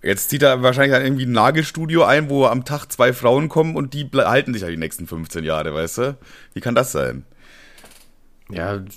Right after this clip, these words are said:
Speaker 2: wa-, weiß ich nicht, aber es bleibt spannend am Hagenmarkt. Passieren immer Sachen. Immer Scheiße.
Speaker 1: Sind immer Sachen,
Speaker 2: eigentlich.
Speaker 1: ja.
Speaker 2: Eigentlich passiert
Speaker 1: Ja,
Speaker 2: am
Speaker 1: echt.
Speaker 2: Hagenmarkt immer nur Scheiße.
Speaker 1: Ich, der, der Hagenmarkt, ich weiß nicht warum,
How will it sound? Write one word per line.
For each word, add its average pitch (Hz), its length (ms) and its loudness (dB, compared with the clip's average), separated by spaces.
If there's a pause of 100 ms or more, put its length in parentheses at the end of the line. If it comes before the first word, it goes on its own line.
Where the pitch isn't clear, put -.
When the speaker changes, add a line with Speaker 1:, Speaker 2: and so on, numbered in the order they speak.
(260)
Speaker 2:
wa-, 107 280 -4
weiß 262 200 -2
ich 214 80 -2
nicht, 120 240 -2
aber 113 140 0
es 117 100 -4
bleibt 135 260 -2
spannend 160 360 -2
am 113 120 -2
Hagenmarkt. 95 640 -4
Passieren 120 380 -4
immer 131 180 -2
Sachen. 120 340 -6 (680)
Immer 120 220 -2
Scheiße. 104 360 0
Speaker 1:
Sind 107 60 -2
immer 143 140 2
Sachen, 127 300 2
Speaker 2:
eigentlich. 92 220 2
Speaker 1:
ja. - 80 -20 (180)
Speaker 2:
Eigentlich 131 280 -4
passiert 135 280 0
Speaker 1:
Ja, - 40 0
Speaker 2:
am 110 60 0
Speaker 1:
echt. 107 80 0
Speaker 2:
Hagenmarkt 123 320 0
immer 120 140 -2
nur 120 100 0
Scheiße. 90 500 -4 (640)
Speaker 1:
Ich, 107 180 -6
der, 135 140 2
der 123 160 0
Hagenmarkt, 170 560 0 (380)
ich 113 120 -12
weiß 160 200 4
nicht 170 140 -6
warum, 147 520 2